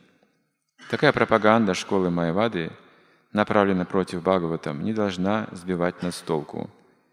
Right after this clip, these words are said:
Начинай-, начинающий изучать Шримад Бхагаватам из этой вводной шлоки должен понять, что это Единственное трансцендентное произведение, предназначенное для парамахамс, людей, полностью свободных от материальных,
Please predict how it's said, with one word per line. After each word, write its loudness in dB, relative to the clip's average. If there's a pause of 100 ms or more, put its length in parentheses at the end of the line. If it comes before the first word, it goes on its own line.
(200)
Начинай-, 0 (100)
начинающий -2
изучать -2
Шримад -4
Бхагаватам 0 (640)
из -6
этой 0
вводной 0
шлоки 0
должен -4
понять, -2
что -6
это -4 (420)
Единственное 0
трансцендентное -2
произведение, -4 (380)
предназначенное -2
для -2
парамахамс, -4 (440)
людей, 0
полностью -2
свободных -2
от -2
материальных, -4